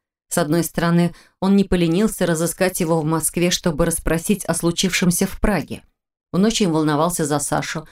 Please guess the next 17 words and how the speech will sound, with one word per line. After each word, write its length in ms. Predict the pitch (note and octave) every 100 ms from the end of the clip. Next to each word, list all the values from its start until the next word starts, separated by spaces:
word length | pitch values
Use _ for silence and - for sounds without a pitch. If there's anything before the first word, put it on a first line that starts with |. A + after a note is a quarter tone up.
| _
Войтах 380 | D#3+ D#3+ E3 -
это 160 | F3+
видел. 380 | F#3 F#3+ C#3 - _ _ _ _ _
С 80 | D#3+
другой, 540 | D3 E3+ D3 G#3+ A#3 - _ _ _ _ -
все 220 | - C4+
эти 160 | B3+
дни, 200 | A3 A#3
когда 320 | B3 A3 F#3 G3
Саше 320 | - A3 G3+
становилось 640 | - F#3+ F3+ F3+ G3 F#3
только 340 | - F#3 - E3+
хуже, 340 | - D#3 F3+
он 100 | E3+
постоянно 520 | F3 - E3 F3+ G3+
пропадал 480 | G3 G#3 A#3+ F3 C3+
где-то. 400 | - C3 - -